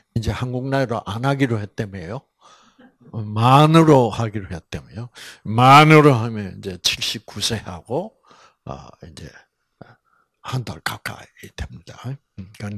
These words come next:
내년 이맘때쯤은 이제 팔십이죠. 팔십 년 동안 제가 살면서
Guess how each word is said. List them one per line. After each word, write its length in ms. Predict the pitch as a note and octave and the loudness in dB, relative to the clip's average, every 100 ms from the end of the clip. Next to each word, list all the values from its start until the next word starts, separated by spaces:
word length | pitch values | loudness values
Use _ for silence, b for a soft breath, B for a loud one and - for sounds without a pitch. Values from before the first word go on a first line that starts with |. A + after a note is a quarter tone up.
| A#2 | -4
내년 440 | C3+ D#3+ C#3+ A#2 - | 2 4 4 -2 -4
이맘때쯤은 840 | B2+ A#2 G#2+ F#2 - G2+ D2+ C2 | -4 -4 -6 -12 -12 -14 -14 -20
이제 120 | - - | -20 -20
팔십이죠. 640 | - - - G2 - - _ B B B B B B B B _ | -18 -16 -16 -18 -20 -20 _ B B B B B B B B _
팔십 400 | - G#3+ A3 - | 2 4 6 4
년 320 | F#3 D#3 C3 A2+ | 4 4 4 0
동안 260 | A#2 B2+ | -4 -2
제가 160 | C3+ B2 | -2 -2
살면서 960 | - C3+ D#3+ C#3+ G#2 G2+ A#2 D3+ - | -4 0 2 2 2 -6 -6 -8 -10